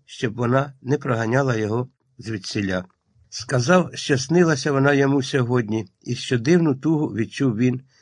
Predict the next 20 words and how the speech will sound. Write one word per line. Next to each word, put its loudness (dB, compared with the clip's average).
коли 0
прокинувся. -4
Оксана -2
йшла -4
нерухома 0
і -4
спокійна. -4
На 0
Дженжурика -2
вона 0
і -2
оком 0
не 0
кинула, -2
хоч -4
той 2
аж -4
зі -2
шкури 0
ліз, -2